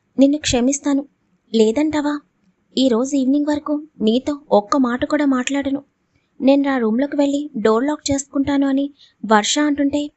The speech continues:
"ఇలా ఇరికించావేంటే? ముందు చూస్తే నుయ్యి, వెనుక చూస్తే గొయ్యిలాగా ఉంది నా పరిస్థితి. చాలా ఉప్పగా ఉంది వర్ష.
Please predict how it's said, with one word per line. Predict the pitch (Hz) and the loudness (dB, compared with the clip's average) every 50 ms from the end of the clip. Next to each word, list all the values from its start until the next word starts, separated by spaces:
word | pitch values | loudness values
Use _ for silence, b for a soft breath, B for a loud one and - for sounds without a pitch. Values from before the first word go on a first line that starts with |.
| _ _ _ _ _ _ - | _ _ _ _ _ _ -2
"ఇలా | 226 220 220 262 285 | 0 0 2 2 0
ఇరికించావేంటే? | 302 302 285 - 302 277 285 294 294 285 277 269 269 269 277 277 285 _ _ _ _ _ _ _ _ _ - | 0 0 -2 -2 -2 -2 -2 0 0 0 0 0 0 -2 -4 -6 -8 _ _ _ _ _ _ _ _ _ -4
ముందు | 214 220 220 220 247 285 | 0 0 2 2 0 -2
చూస్తే | 294 - 311 302 - 320 294 | -2 -4 -6 -6 -2 0 0
నుయ్యి, | 277 269 269 277 285 285 285 - _ _ _ _ - | 2 0 0 -2 -4 -6 -6 -10 _ _ _ _ -6
వెనుక | 208 214 220 233 254 294 311 | -2 0 0 0 0 -2 -4
చూస్తే | 302 320 302 - - 302 294 277 294 240 | -4 -4 -6 -6 -6 -6 -8 -8 -8 -6
గొయ్యిలాగా | 220 226 220 226 254 277 285 294 294 285 294 | -2 -2 0 0 0 -2 -2 -4 -4 -4 -2
ఉంది | 285 277 269 | -2 -2 0
నా | 277 285 | -2 -2
పరిస్థితి. | 277 277 - 240 233 247 - - 294 294 285 - _ _ _ _ _ _ _ _ _ _ _ - | -4 -4 -4 -6 -6 -6 -6 -8 -8 -8 -8 -12 _ _ _ _ _ _ _ _ _ _ _ -6
చాలా | - 262 233 220 240 277 294 285 - - | -2 -2 0 0 0 0 -2 -4 -4 -4
ఉప్పగా | 254 240 220 - 269 269 311 302 302 | -4 -4 -2 0 -2 0 0 0 0
ఉంది | 294 285 294 | 0 0 0
వర్ష. | 277 269 262 - - | 0 -2 -2 -2 -2